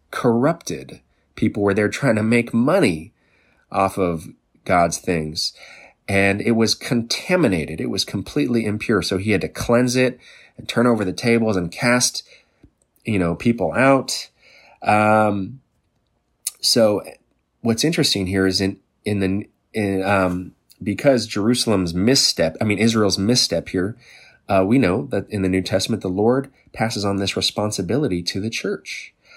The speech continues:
Um, in John fifteen, the church is, is the group of, is God's people as branches abiding in the vine, bearing fruit to him. Because Israel didn't bear fruit as a fig tree,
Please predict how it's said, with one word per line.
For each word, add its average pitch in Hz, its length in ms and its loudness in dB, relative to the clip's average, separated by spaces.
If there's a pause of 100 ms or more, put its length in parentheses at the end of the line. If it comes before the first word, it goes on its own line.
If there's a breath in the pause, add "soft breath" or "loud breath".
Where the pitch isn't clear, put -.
(340 loud breath)
Um, 95 400 0
in 95 140 -4
John 98 240 0
fifteen, 127 640 -2 (120)
the 90 220 -4
church - 960 -2 (480 soft breath)
is, 92 540 -2
is 90 240 -4
the 101 80 -4
group 92 260 -2
of, 101 160 -2 (200)
is 90 120 -8
God's 90 260 -2
people 98 380 -4
as 82 140 -2
branches 95 1160 -4 (100)
abiding 87 600 -4
in 104 220 -6 (320)
the 127 80 -10
vine, 110 580 -2 (360 soft breath)
bearing 95 680 -2
fruit 214 500 -6
to - 100 -4
him. 76 400 -10
Because 95 260 -6
Israel 110 300 0
didn't 95 200 -2
bear 85 180 0
fruit 85 280 -2
as 85 120 -2
a 85 60 -8
fig 95 200 -4
tree, 123 320 -4